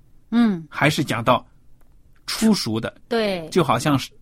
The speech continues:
Speaker 2: 动物啊，那些头生的一样，
Speaker 1: 嗯。
Speaker 2: 对不对呀？
Speaker 1: 对。
Speaker 2: 嗯，好，后半句，“不可用山羊羔，不可用山羊羔母的奶煮山羊羔。”就是不要用那个母羊的奶呢，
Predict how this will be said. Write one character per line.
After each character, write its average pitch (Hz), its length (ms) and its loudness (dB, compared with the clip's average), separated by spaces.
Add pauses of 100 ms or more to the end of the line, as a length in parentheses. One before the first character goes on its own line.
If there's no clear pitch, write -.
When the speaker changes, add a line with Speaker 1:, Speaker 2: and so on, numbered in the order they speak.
(120)
Speaker 2:
动 175 240 4
物 135 140 2
啊， 127 140 2
那 143 100 -2
些 131 180 -6
头 139 240 -2
生 202 240 0
的 165 140 0
一 107 80 -4
样， 113 160 -6
Speaker 1:
嗯。 247 160 4
Speaker 2:
对 226 80 2
不 123 60 -2
对 120 80 -4
呀？ 113 180 -8 (220)
Speaker 1:
对。 196 260 -6 (600)
Speaker 2:
嗯， 117 280 -8 (540)
好， 160 340 2 (260)
后 214 200 4
半 165 200 4
句 160 160 2
，“不 190 160 0
可 151 160 0
用 165 240 2
山 202 280 0
羊 165 200 0
羔， 190 300 2 (1600)
不 285 120 4
可 - 240 0
用 165 240 2
山 226 300 2
羊 185 220 2
羔 208 260 4
母 147 260 2
的 151 200 2
奶 120 520 0
煮 117 220 -6
山 131 220 -2
羊 113 200 -6
羔。” 107 220 -6 (1120)
就 247 160 2
是 214 140 4
不 269 160 -2
要 285 160 6
用 247 180 8
那 240 100 6
个 208 300 2 (380)
母 185 260 6
羊 180 220 4
的 262 100 8
奶 131 240 2
呢， 131 180 2